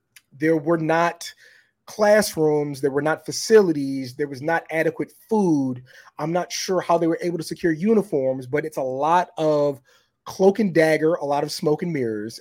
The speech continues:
and a lot of empty promises made to these kids. Um, basically, like, you know, Scooby-Doo, they, I would have gotten away with it if it weren't for you kids. Maybe they could have pushed this thing on a bit longer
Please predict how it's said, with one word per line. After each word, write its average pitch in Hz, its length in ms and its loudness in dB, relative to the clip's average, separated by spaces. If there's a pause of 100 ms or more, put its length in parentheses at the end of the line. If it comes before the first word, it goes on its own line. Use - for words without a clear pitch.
(100)
and 151 140 -2
a 143 40 0
lot 139 420 0
of 131 200 -10
empty 143 240 -10
promises 135 600 -2
made 123 320 -2
to - 80 -10
these 120 220 -10
kids. 143 440 -6 (600)
Um, 175 400 -4 (840)
basically, 285 720 0 (100)
like, 226 220 0 (500)
you 330 100 2
know, 285 80 12
Scooby-Doo, 208 800 4 (120)
they, 175 100 4 (240)
I - 40 8
would 196 120 10
have 175 100 6
gotten 196 220 4
away 202 180 2
with 185 140 2
it 175 80 2
if 165 100 2
it 156 40 -8
weren't 175 200 0
for 170 80 -4
you 151 140 -4
kids. 160 440 0 (280)
Maybe 294 640 0
they 220 120 6
could 233 160 2
have 226 160 0
pushed - 320 -2
this 214 140 -4
thing 202 380 -2 (340)
on 208 380 2
a 180 40 -6
bit 170 240 -2
longer 180 560 0